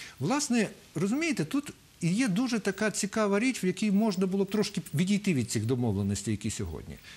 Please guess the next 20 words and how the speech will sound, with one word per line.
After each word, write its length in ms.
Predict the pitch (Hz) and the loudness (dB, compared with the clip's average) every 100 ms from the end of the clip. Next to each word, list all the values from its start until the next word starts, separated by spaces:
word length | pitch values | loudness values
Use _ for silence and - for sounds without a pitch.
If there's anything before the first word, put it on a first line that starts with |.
| - | -6
Як 220 | 156 240 | -2 -2
себе 260 | - 220 214 | 0 0 2
веде 260 | 190 135 110 | 2 0 -2
сьогодні 460 | - 95 87 92 | -2 -4 -4 -6
Росія? 440 | 92 92 - - - - - - | -6 -8 -8 -10 -14 -20 -20 -6
Росія 440 | 135 190 - 311 262 | -2 -2 0 0 2
веде, 300 | 247 254 214 | 0 0 2
веде 280 | 180 226 220 | 2 2 2
за 120 | 202 | 0
схемою, 460 | - 285 294 247 | 0 -2 0 0
що 220 | - 226 208 | 0 0 0
Україні 580 | 196 190 208 233 269 208 | 0 2 2 2 4 4
найбільша 500 | 196 196 262 - 226 | 4 2 0 0 -2
цінність — 500 | - 202 131 113 117 | 0 2 2 2 0
це 80 | 156 | 0
газова 380 | 175 170 156 147 | 2 2 0 0
труба, 440 | 147 101 98 110 131 | 0 2 0 0 0
її 220 | 131 127 | 0 0
треба 320 | 127 110 104 | 0 0 0
забрати, 580 | 104 90 92 90 - | -2 -2 0 -2 -4